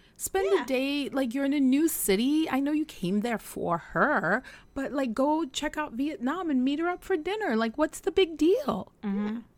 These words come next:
Speaker 1: Just like you would if you were actually dating, right? Like, you
Speaker 2: Exactly.
Speaker 1: don't spend your entire day with the person you're dating unless you're on vacation with them or something, you know?
Speaker 2: Well,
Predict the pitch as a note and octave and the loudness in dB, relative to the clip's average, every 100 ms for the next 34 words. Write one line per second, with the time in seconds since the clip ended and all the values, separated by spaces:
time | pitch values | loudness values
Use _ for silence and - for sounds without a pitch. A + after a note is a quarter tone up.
0 | - F#4+ G4+ G4 E4+ D#4 E4+ D4+ D4 D4 | 2 2 4 2 2 0 0 0 0 -2
1 | - B3+ - - C#4 G#3 E3 B3+ C4+ - | -2 -4 -2 -2 -2 -2 0 0 2 -2
2 | - E3+ F#3 D#4+ - - - B3 B3+ - | -6 0 2 2 -2 -8 -14 -6 -2 2
3 | D4+ D#4+ - - D4 C4 A3+ G#3+ - C4 | 2 0 -4 0 2 2 2 0 0 -2
4 | A#3+ G3+ - G#3 B3 G3+ F#3 - F3+ - | 2 0 4 4 6 2 10 10 10 2
5 | F3 D#3 C#3+ G3+ A#3+ F#3 E3 E3+ - F3 | -4 -4 0 2 2 0 -2 -2 0 0
6 | D#3 D3 - A#3 A#3+ D#3+ D3+ D3 C#3 D#3 | 0 -4 -2 -2 0 -2 -2 -2 -4 -4
7 | - C#3+ F3 G3 F#3+ F#3+ C4 | -6 -6 -2 2 4 2 0